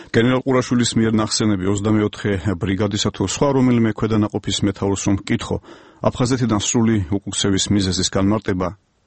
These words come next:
დარწმუნებული იყავით, რომ მათაც თავისი არგუმენტი და თავისი წილი სიმართლე ექნებათ. ესეც ცხრამეტი წლის წინანდელი ომის დამახასიათებელი თვისებაა.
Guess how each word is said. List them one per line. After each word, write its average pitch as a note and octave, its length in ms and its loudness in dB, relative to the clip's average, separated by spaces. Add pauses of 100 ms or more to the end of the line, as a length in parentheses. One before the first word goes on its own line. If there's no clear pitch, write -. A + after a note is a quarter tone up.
დარწმუნებული F#2+ 580 0
იყავით, G#2 280 -2
რომ B2 140 2
მათაც F#2+ 320 -2
თავისი F#2+ 420 -2
არგუმენტი G#2 540 0
და A2 140 -2 (220)
თავისი F#2+ 380 -2
წილი F#2+ 280 -2
სიმართლე F#2+ 520 -2
ექნებათ. F2 440 -2 (580)
ესეც B2 320 2 (380)
ცხრამეტი A2+ 440 0
წლის - 200 -4
წინანდელი G#2 440 2
ომის F#2+ 320 2
დამახასიათებელი F#2+ 1120 -2
თვისებაა. F2 640 -2